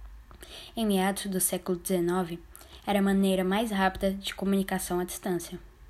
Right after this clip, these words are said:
Falando um pouquinho mais sobre o telégrafo, ele fazia parte dessa grande revolução. O telégrafo foi criado com a principal finalidade de transmitir mensagens. Ele não só enviava mensagens para curtas distâncias,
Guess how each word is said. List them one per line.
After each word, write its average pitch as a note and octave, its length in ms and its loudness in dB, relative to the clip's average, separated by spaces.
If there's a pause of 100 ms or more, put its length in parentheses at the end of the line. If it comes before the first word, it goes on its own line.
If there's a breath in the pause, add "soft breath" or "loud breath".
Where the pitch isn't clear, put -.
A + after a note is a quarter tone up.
(420 loud breath)
Falando A3 300 2
um - 20 -12
pouquinho A#3 340 -2
mais A3 160 0
sobre G3+ 280 -2
o G#3 40 -4
telégrafo, E3+ 640 -4 (360 loud breath)
ele G#3 100 -2
fazia G3+ 320 2
parte F#3 320 -2
dessa F#3 240 -2
grande F#3 260 0
revolução. F#3 720 -2 (480 loud breath)
O D4+ 60 -2
telégrafo F#3+ 560 2
foi G3+ 220 -2
criado F3 440 -2 (240 loud breath)
com F#3+ 140 -2
a F#3 80 4
principal F#3+ 540 0
finalidade F3+ 720 -2 (160 loud breath)
de - 160 -8
transmitir F#3 600 0
mensagens. F3+ 840 -4 (420 loud breath)
Ele C4 120 2
não A#3 200 2
só A3+ 140 -4
enviava G3+ 460 2
mensagens F#3+ 520 0
para F#3 240 -2
curtas F#3 340 -4
distâncias, - 640 -4